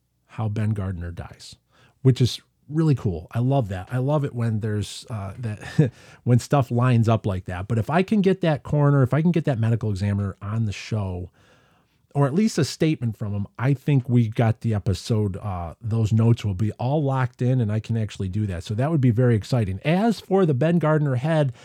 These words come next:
and the Spielberg, what, what I do know,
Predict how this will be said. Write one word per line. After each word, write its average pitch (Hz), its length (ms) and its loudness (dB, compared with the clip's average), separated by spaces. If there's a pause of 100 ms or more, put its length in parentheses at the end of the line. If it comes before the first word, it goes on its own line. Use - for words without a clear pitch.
(200)
and 139 140 2
the 135 80 2
Spielberg, 143 580 2
what, 147 180 0
what 147 180 4
I 143 100 4
do 214 340 2
know, 107 580 2